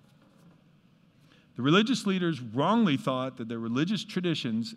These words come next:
and political power were more valuable than a personal relationship with Jesus.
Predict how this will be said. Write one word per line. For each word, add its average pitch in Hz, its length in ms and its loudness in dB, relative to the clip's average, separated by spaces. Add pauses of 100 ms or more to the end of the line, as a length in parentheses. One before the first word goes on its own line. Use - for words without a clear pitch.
and 113 180 -6
political 160 400 -6
power 131 580 -6 (680)
were 117 100 -2
more 135 300 2
valuable 131 560 -2
than 110 100 -2
a 107 60 -4
personal 127 440 -8
relationship 113 600 -6
with 98 100 -14
Jesus. 104 540 -8